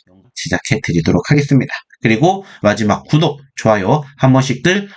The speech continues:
눌러주셨으면 감사하다는 말씀 드리면서 오늘 영상은 여기서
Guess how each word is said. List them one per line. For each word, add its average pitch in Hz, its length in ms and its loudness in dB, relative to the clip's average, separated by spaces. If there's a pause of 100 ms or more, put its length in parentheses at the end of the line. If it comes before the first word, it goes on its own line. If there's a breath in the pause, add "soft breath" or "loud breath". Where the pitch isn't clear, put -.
(100)
눌러주셨으면 104 1300 2
감사하다는 101 580 0
말씀 110 340 -2
드리면서 160 540 2 (220 loud breath)
오늘 104 320 2 (120)
영상은 98 460 2
여기서 90 400 0